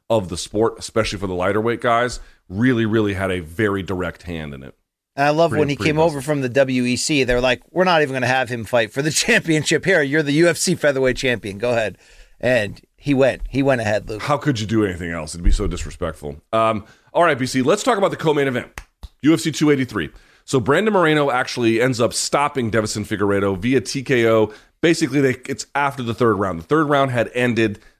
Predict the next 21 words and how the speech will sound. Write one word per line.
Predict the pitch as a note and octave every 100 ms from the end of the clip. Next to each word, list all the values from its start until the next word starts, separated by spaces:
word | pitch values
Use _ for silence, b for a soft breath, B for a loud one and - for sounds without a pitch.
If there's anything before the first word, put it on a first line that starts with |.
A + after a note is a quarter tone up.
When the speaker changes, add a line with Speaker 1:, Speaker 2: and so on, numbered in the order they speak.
| -
Speaker 1:
A |
fourth | G#2 C#3+ C#3 A#2+
round | B2 A#2
never | A#2+ A2
began. | G#2 F#2 G#2+ G#2
It |
was | G2
in | A2
that | G#2+ G2
middle | G#2+ G2
space. | - G2+ F2+
So | F#2
they, | G#2
they, | G2+ A2 G#2 G2 A#2 G#2
uh, |
give | G2+ C3+
it |
to | A#2
him | G2+
at |
basically | F#2+ G2 F2+